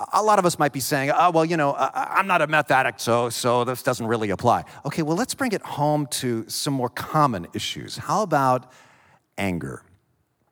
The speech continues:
We all experience anger, but we have to learn to control it because uncontrolled outbursts of anger, I just looked up a bunch of research papers about this the other day.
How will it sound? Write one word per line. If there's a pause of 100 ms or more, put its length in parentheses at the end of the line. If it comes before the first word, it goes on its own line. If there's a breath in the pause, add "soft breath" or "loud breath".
(400)
We
all
experience
anger,
but
we
have
to (920 loud breath)
learn
to
control
it
because
uncontrolled
outbursts
of
anger,
I
just (160)
looked
up (120)
a
bunch
of
research
papers
about
this
the
other
day.